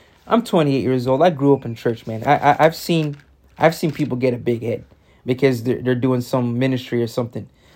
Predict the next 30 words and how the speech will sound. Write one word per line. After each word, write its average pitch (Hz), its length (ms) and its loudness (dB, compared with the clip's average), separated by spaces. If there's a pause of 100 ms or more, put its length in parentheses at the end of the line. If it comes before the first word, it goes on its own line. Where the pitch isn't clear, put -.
(220)
All 123 120 4
right? 139 220 2
Be 143 100 -2
careful 240 360 6
of 151 100 0
that. 127 280 0
Any 220 260 6
one 220 220 6
of 185 140 6
us, 175 240 2
I 151 140 4
included, 175 480 2
can 156 140 -6
get 143 280 2
big-headed 143 500 2
because 135 380 0
we're 143 60 2
in 127 80 2
a 120 40 -2
ministry. 127 480 -4
This 170 180 6
podcast. 180 600 4 (400)
What 170 160 8
if 196 80 4
I 185 80 6
make 180 220 0
this 185 160 4
podcast 180 720 2
an 156 100 4
idol? 151 320 2